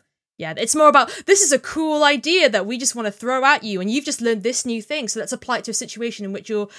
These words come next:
it's a bit of time pressure, you need to move a bit faster," and so it's not like, "We want to crush you, and you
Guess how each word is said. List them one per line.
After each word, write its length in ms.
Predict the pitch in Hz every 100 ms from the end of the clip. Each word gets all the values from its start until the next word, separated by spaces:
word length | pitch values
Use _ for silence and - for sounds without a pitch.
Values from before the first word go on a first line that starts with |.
| - -
it's 140 | -
a 40 | 285
bit 120 | 349
of 60 | -
time 320 | 466 523 -
pressure, 280 | 269 240 214
you 60 |
need 140 | 208 240
to 80 | 330
move 340 | 427 508 370
a 60 | 233
bit 160 | -
faster," 480 | - 196 190 - 196
and 160 | 196 196
so 160 | 226
it's 180 | 208 -
not 240 | 247 226
like, 380 | 208 196 - - _ - - - -
"We 80 | 302
want 100 | 294
to 80 | 269
crush 400 | - 339 - 254
you, 140 | 214
and 120 | 208
you 160 | 220